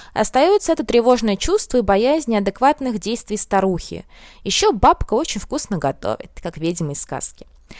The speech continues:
Помимо прочего, в сказке ведьма жила в лесу, вдали от цивилизации. В фильме мы видим такой же ход. Дед с бабкой живут у леса, рядом почти никого нет, а добраться до городка можно только на машине.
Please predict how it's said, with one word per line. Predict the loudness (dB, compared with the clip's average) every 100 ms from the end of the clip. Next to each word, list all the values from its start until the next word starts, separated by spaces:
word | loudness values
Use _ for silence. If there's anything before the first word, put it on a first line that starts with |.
| -8 0
Помимо | 2 2 0
прочего, | 0 0 0 -4
в |
сказке | -2 -2 -2 -4
ведьма | -4 -2 -2
жила | 0 2 2
в |
лесу, | 2 2 2 2
вдали | 0 0 2 2
от | 0
цивилизации. | -2 0 0 4 2 2 -2 -6 -10 -8
В |
фильме | 0 2 4
мы | 4 2
видим | 0 -2
такой | -2 0 2 2
же | -2
ход. | -10 -12 -16 -20 -20 -6
Дед | -2 0
с |
бабкой | 6 6 6 0
живут | 0 0 0
у | 2
леса, | 4 2 0 -2
рядом | 0 0 -2
почти | -4 -4 -4
никого | -2 2 2 2
нет, | 0 -2 -4 -6
а | 0
добраться | 2 4 2 2 0
до | 2
городка | 2 2 2 2
можно | 4 2 2 2
только | 2 2 0
на | 2
машине. | 2 0 -10 -12